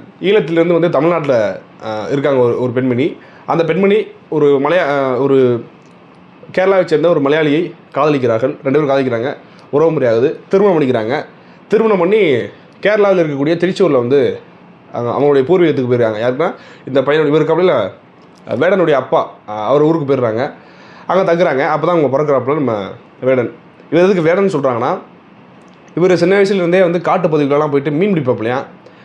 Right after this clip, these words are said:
மீன் பிடிக்கிறத வந்து என்ன செய்வாப்புனா, அஹ், இவர் ஸ்டைலா பிடிப்பாப்புலையா. மீன் பிடிக்கிறது ரொம்ப ஆர்வம் காட்டாப்புலையா. அப்ப வந்து, அஹ், வே-, அம்பு மாதிரி ஒண்ணு செஞ்சுக்கிட்டு மீனை பார்த்து குறி வச்சு அடிச்சு பிடிப்பாப்புலையா. பட்ட பேர் சின்ன வயசுலயே வந்து நண்பர்கள்லாம் வந்து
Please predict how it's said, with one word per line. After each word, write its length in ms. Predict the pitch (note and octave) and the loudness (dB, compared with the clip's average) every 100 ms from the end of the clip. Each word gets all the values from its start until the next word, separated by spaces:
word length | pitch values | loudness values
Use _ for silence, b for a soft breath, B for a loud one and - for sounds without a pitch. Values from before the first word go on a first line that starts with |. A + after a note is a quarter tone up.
| B | B
மீன் 220 | E3+ A#3 G3 | -2 0 2
பிடிக்கிறத 220 | E3 D3+ | 2 2
வந்து 240 | C#3+ F3 | 2 2
என்ன 140 | D#3 E3 | 2 2
செய்வாப்புனா, 580 | D3+ B2+ C#3+ G3 C3 G2 - - - - | 2 0 0 -2 -4 -6 -14 -20 -20 -8
அஹ், 120 | B2 | -2
இவர் 160 | C#3+ E3+ | 2 2
ஸ்டைலா 400 | E3+ F#3 A3+ G3 | 2 0 2 2
பிடிப்பாப்புலையா. 420 | D3 B2+ A#2 A2 - - - C3 | 0 -2 -2 -6 -8 -20 -14 -4
மீன் 220 | F#3 G#3+ | 0 2
பிடிக்கிறது 200 | F3 F#3 | 2 0
ரொம்ப 200 | F3 E3+ | 0 0
ஆர்வம் 220 | F3 E3 | 0 0
காட்டாப்புலையா. 420 | C#3+ B2 A#2+ D3 - B B B - | 0 -2 -2 -6 -8 B B B -4
அப்ப 160 | D3 | 0
வந்து, 220 | D3+ G3 F#3 C#3 A2 G2+ - - - | 2 4 4 4 2 0 -6 -16 -6
அஹ், 160 | G2 B2 | -4 0
வே-, 160 | E3+ | 0
அம்பு 280 | - F#3 G3 | 0 2 2
மாதிரி 260 | G3 F#3+ E3+ | 2 0 0
ஒண்ணு 40 | |
செஞ்சுக்கிட்டு 480 | D3 D3 C3+ E3 A3 - | -2 -4 -2 -2 -2 -6
மீனை 220 | E3 F#3+ F#3 | -2 0 2
பார்த்து 220 | F#3 E3+ | 0 0
குறி 200 | F3 F#3+ | 0 0
வச்சு 140 | F3 | 0
அடிச்சு 280 | D3 D#3 G3+ | 0 0 0
பிடிப்பாப்புலையா. 480 | D#3 C#3+ A#2+ B2+ D#3+ - - - D3+ | 0 -2 -2 -4 -6 -10 -20 -14 -8
பட்ட 220 | F3+ F#3 | -6 -2
பேர் 160 | G#3+ F#3+ | 0 0
சின்ன 200 | F3+ G3 | 2 2
வயசுலயே 180 | F#3+ G3+ | 2 2
வந்து 360 | F#3 F#3+ E3 | 2 2 2
நண்பர்கள்லாம் 300 | C#3 E3 E3 | 2 2 2
வந்து 420 | E3 D#3+ D3+ F#3 | 2 0 0 -2